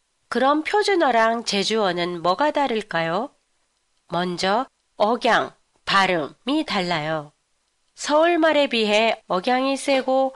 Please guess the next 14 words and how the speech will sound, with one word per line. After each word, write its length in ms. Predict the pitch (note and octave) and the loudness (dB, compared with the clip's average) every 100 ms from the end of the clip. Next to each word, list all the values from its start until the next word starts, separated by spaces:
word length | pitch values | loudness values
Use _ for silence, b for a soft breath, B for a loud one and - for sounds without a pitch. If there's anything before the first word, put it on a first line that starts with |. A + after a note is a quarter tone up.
| _ | _
높낮이의 800 | G#3+ G#3+ C4 C4+ B3 A3 G#3+ G#3 | -4 -2 2 2 0 -2 0 0
변화가 480 | G3+ F#3+ F#3+ F#3 F3+ | -2 -2 -2 0 0
많아서 640 | F3 E3+ E3 - G#3 D4+ D4+ _ _ | -2 -2 -4 -2 -2 -2 -6 _ _
싸우는 580 | - - D#4+ E4 D#4+ D4+ | -12 0 4 4 2 0
것처럼 600 | C4 G3+ G3+ F#3 F3+ F3 E3+ | -2 -2 -2 -2 -2 -4 -6
들릴 400 | - A3 B3+ B3+ | -4 -2 -2 -6
수도 380 | - F3 - G3+ | -6 -8 -4 -4
있어요. 720 | A#3+ - F#3+ E3 D#3+ E3 D3 _ _ _ _ _ _ _ | -4 -6 -4 -2 -4 -6 -8 _ _ _ _ _ _ _
그리고 460 | - C4 D4 D#4+ E4 | -8 -4 -2 0 0
서울말에 720 | D#4+ F#4 F#4 F4+ D#4 B3 A#3 | 2 4 4 4 2 0 0
비해 460 | G3+ G3 G3 F#3+ F#3+ _ - | -2 0 2 0 -2 _ -6
많이 480 | F3+ F#3 F#3+ A3 A3+ | 0 0 0 -2 -2
다르기 480 | F#3+ A3 C4+ C4 - | 0 0 0 -2 -6
때문에 600 | F#3 D3+ D3+ F3 B3+ | -8 -6 -6 -4 -4